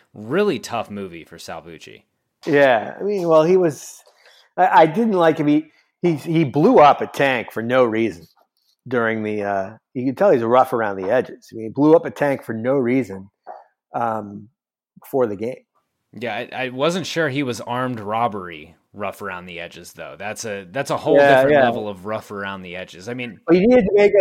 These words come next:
Speaker 2: he needed to make money for his, his family. And Coach, Coach, while he loved Salvucci, he apparently loved him. He was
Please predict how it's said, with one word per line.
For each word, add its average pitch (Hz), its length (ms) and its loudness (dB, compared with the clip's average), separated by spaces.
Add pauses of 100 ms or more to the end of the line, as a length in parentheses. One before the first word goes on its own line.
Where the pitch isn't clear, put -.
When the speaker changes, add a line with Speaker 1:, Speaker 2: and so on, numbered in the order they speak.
(100)
Speaker 2:
he 160 80 4
needed 190 340 6
to 185 80 4
make 180 220 2
money 165 300 2
for 127 200 -6
his, 117 300 -8 (100)
his - 100 -14
family. 123 460 -8 (720)
And 135 120 -4
Coach, 226 460 4 (240)
Coach, 254 300 6
while 180 200 8
he 156 80 6
loved 196 360 6
Salvucci, 113 760 0 (1000)
he 147 160 0
apparently 160 500 0
loved 131 360 2
him. 110 260 -10 (920)
He 147 120 2
was 139 180 0